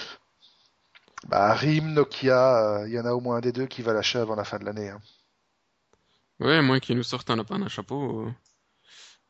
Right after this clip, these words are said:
Speaker 2: Euh,
Speaker 1: Ouais.
Speaker 2: j'ai, j'ai, j'ai, bon, voilà.
Speaker 1: Ouais.
Speaker 2: Alors, qu'est-ce qui s'est passé à Nvidia ? C'est pas
Speaker 1: Ben,
Speaker 2: vrai,
Speaker 1: il y a
Speaker 2: ça ?
Speaker 1: des, c'est pas des, c'est pas des lapins qui sortent des chapeaux, là, c'est des mots de passe qui sont volés.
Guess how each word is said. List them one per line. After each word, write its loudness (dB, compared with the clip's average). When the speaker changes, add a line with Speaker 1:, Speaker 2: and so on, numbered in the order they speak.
Speaker 2:
Euh, -16
Speaker 1:
Ouais. 0
Speaker 2:
j'ai, -12
j'ai, -6
j'ai, -6
bon, -6
voilà. -8
Speaker 1:
Ouais. 2
Speaker 2:
Alors, 0
qu'est-ce 0
qui 0
s'est 2
passé 0
à 0
Nvidia ? 0
C'est -16
pas 2
Speaker 1:
Ben, 10
Speaker 2:
vrai, 8
Speaker 1:
il 0
y 4
a 6
Speaker 2:
ça ? 6
Speaker 1:
des, 0
c'est 0
pas 4
des, 6
c'est -2
pas 2
des -2
lapins 2
qui -8
sortent 0
des 2
chapeaux, 2
là, 2
c'est -4
des -4
mots -2
de -14
passe 2
qui -10
sont -4
volés. 0